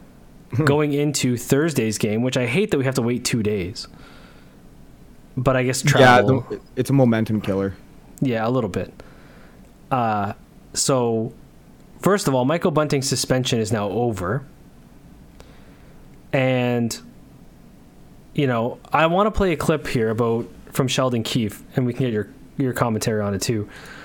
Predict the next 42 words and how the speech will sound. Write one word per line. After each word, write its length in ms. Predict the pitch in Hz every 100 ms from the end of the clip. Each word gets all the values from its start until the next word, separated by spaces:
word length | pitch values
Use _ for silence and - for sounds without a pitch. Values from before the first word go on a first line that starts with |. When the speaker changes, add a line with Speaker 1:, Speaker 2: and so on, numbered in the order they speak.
| - -
Speaker 2:
Um, 360 | 139 117 110 123 127
I 140 | 135
think 240 | 139 139
Luke 200 | 131 170
Fox 320 | - 135 135 -
was 100 | 117
talking 320 | 120 107 113
to 80 | 120
him, 80 | 113
Luke 140 | 120
Fox 300 | - 113 -
from 100 | 113
Sportsnet, 580 | - - 120 - 104 101 - - - - - - -
about 400 | 123 123 123 -
lineup 380 | 135 143 139 110
changes 600 | - 117 110 107 - - - -
and 140 | 139 127
kind 220 | 135 120
of, 320 | 113 - - - - - -
you 80 |
know, 120 | 123 120
now 160 | 131
that 100 | 131
Michael 260 | 120 135 131
Bunting's 540 | 127 127 127 104 - - - - - - - - - - -
not, 460 | 123 131 151 131 -
uh, 540 | 117 107 104 95 98
suspended 500 | - 120 - 151 113
anymore 360 | 107 107 110 113
and 200 | 117 110
how 220 | - 139
he 100 | 135
sees 300 | 131 135 123
that 220 | 127 110
changing. 340 | - 139 156
And, 160 | 147 120
and 320 | 135 123 120 - -
the 80 | 127
talk, 320 | 151 139 131
you 60 | 117
know, 100 | 117
is 220 | 113